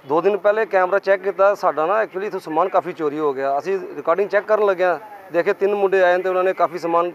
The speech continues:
ਮਤਲਬ ਕੱਢ ਕੇ ਲੈ ਕੇ ਚਲੇ ਗਏ। ਹੁਣ ਸਾਨੂੰ ਸਮਝ ਨਹੀਂ ਆਈ ਕਿਸ ਤਰ੍ਹਾਂ ਕੀ ਕਰੀਏ। ਅਸੀਂ ਇੱਕ ਦਿਨ ਕੀ ਕੀਤਾ, ਕੱਲ੍ਹ ਸੋਚਿਆ ਚਲੋ ਅਸੀਂ ਰੁਕ ਕੇ ਦੇਖਦੇ ਹਾਂ ਕੌਣ ਹੈ, ਚੌਕੀਦਾਰ ਤਾਂ ਹੈ ਨਹੀਂ ਹੈ। ਅਸੀਂ ਰਾਤੀ ਮਤਲਬ ਪੂਰੀ ਰਾਤ ਇੱਥੇ ਬੈਠੇ ਰਹੇ। ਸਵੇਰੇ ਸਾਢੇ ਚਾਰ ਵਜੇ ਮੁੰਡੇ ਸਾਨੂੰ ਇੱਥੇ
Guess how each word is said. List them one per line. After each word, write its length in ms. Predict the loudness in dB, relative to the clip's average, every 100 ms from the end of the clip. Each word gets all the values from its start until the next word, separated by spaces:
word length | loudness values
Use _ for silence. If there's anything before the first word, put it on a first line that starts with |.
| -10
ਮਤਲਬ 240 | -10 -8 -4
ਕੱਢ 160 | -4
ਕੇ 120 | -2 -2
ਲੈ 140 | -2
ਕੇ 100 | -2
ਚਲੇ 240 | -2 -2
ਗਏ। 140 | -2 -8 -10 -20 -20 -20 _ _ -12
ਹੁਣ 80 | -4
ਸਾਨੂੰ 220 | 0 0
ਸਮਝ 240 | 2 2 4
ਨਹੀਂ 140 | 4
ਆਈ 160 | 4 2
ਕਿਸ 140 | -2
ਤਰ੍ਹਾਂ 160 | 0 0
ਕੀ 160 | 0
ਕਰੀਏ। 340 | 0 -2 -2 -8 -12 -20 -8 -2
ਅਸੀਂ 100 | 0
ਇੱਕ 100 | 0
ਦਿਨ 100 | -2
ਕੀ 120 | -4 -2
ਕੀਤਾ, 200 | 2 2
ਕੱਲ੍ਹ 180 | 2
ਸੋਚਿਆ 260 | 2 2 2
ਚਲੋ 220 | 4 2
ਅਸੀਂ 100 | 2
ਰੁਕ 100 | -2 -2
ਕੇ 80 |
ਦੇਖਦੇ 240 | 0 2 4
ਹਾਂ 120 | 2
ਕੌਣ 220 | 2 0
ਹੈ, 40 | 0
ਚੌਕੀਦਾਰ 380 | -2 2 2
ਤਾਂ 120 | 2 2
ਹੈ 200 | 4 4
ਨਹੀਂ 180 | 2
ਹੈ। 160 | 0 0 -4 -20 -4 -2
ਅਸੀਂ 160 | 2
ਰਾਤੀ 240 | 2 0 -6 -6
ਮਤਲਬ 340 | -4 2 2 2
ਪੂਰੀ 220 | -4 2
ਰਾਤ 160 | 2
ਇੱਥੇ 120 | 2 0
ਬੈਠੇ 300 | 2 2 2
ਰਹੇ। 120 | 2
ਸਵੇਰੇ 200 | 0 -2
ਸਾਢੇ 260 | 0 0
ਚਾਰ 220 | 4 2 2
ਵਜੇ 220 | -2 -4
ਮੁੰਡੇ 240 | -2 -2
ਸਾਨੂੰ 200 | -2 -2
ਇੱਥੇ 280 | -2 -2